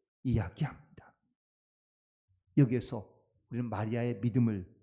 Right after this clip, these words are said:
볼 수 있습니다. 성도 여러분, 기적을 일으키려면 기적을 일으킬 수 있는 믿음이 필요한 줄로 믿습니다. 그냥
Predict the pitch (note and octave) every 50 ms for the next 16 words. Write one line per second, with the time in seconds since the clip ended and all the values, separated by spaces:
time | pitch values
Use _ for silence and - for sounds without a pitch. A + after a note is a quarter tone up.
0 | _ _ - B2+ A2 - - D3+ - - - - - - - - - - _ _
1 | _ _ _ _ _ _ _ _ _ _ _ _ _ _ _ _ _ _ _ _
2 | _ _ _ _ _ _ _ _ _ _ _ _ _ - C#3 B2 A#2+ A#2 A#2 G#2
3 | G#2+ G2+ F#2+ A#2 - _ _ _ _ _ _ _ _ _ _ - - C#3+ A2+ C#3+
4 | C3 A2+ B2+ B2 G#2+ E2+ - - - _ _ _ C3+ C3 B2+ B2 - - - A#2+
5 | A2 A2 G#2+ B2+ C3+ A2+ F#2+ - - _ _ _ _ _ _ _ _ _ _ _
6 | - D#3+ C3+ C#3+ C3+ B2 C#3+ C#3+ B2+ C3 B2+ C3+ - - D3 A#2+ - - C#3+ B2+
7 | B2+ B2+ A#2 G#2 F#2+ G#2 C#3 C3+ A#2+ C3+ A#2 A#2+ B2+ A#2 F#2+ - - _ _ -
8 | _ - - D#3+ E3+ C#3+ A#2 A2+ A2 G#2+ G2 F#2+ A2+ A2+ A#2 A2 - - - -
9 | C3 - - - - _ _ - _ - _ _ _ _ _ _ _ _ _ _
10 | _ _ _ _ _ _ _ _ _ _ _ _ _ _ _ _ _ _ _ _
11 | _ _ _ _ _ _ _ _ - D#3 D3+ D3+ F3 F#3+ E3+ B2+ G2 -